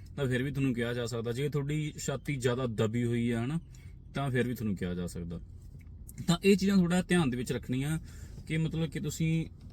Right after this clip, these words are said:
ਕਿੰਨੀ ਕੁ ਪ੍ਰੋਬਲਮ ਆ, ਠੀਕ ਆ। ਹੁਣੇ ਜਾ ਕੇ ਡਾਕਟਰ ਨਾਲ ਕੰਸਲਟ ਕਰੋ ਇਹਨਾਂ ਚੀਜ਼ਾਂ ਬਾਰੇ।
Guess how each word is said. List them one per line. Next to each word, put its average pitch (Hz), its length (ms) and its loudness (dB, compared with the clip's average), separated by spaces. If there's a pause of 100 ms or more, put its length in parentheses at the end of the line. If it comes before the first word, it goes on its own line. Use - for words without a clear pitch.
(240)
ਕਿੰਨੀ 185 220 8
ਕੁ 180 60 0
ਪ੍ਰੋਬਲਮ 107 400 4
ਆ, 85 80 -2 (680)
ਠੀਕ 160 120 0
ਆ। 190 40 4
ਹੁਣੇ 196 260 8
ਜਾ 202 140 8
ਕੇ 185 80 6
ਡਾਕਟਰ 147 260 0
ਨਾਲ 147 120 -2
ਕੰਸਲਟ 139 380 0
ਕਰੋ 110 180 0
ਇਹਨਾਂ 104 140 2
ਚੀਜ਼ਾਂ 90 260 0
ਬਾਰੇ। 90 220 0